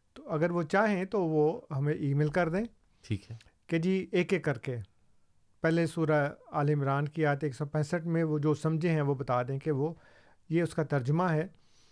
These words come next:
Speaker 1: اور ایک ایک لفظ کا ترجمہ کر کے۔
Speaker 2: ٹھیک ہے۔
Speaker 1: میں نے یہ عرض کیا تھا کہ اس کا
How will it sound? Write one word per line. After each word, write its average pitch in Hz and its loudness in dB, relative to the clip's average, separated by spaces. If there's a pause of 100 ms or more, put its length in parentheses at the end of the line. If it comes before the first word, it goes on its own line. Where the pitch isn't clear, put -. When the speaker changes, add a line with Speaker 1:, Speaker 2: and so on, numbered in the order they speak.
(280)
Speaker 1:
اور 143 2 (120)
ایک 170 -2
ایک 175 -2
لفظ 165 0
کا 185 2
ترجمہ 135 -2
کر 123 -6
کے۔ 165 -14 (180)
Speaker 2:
ٹھیک - -6
ہے۔ 110 -8 (380)
Speaker 1:
میں 151 2
نے 170 2
یہ 170 2
عرض 165 -2
کیا 151 0
تھا 170 -2
کہ 175 -6
اس 156 -6
کا 160 0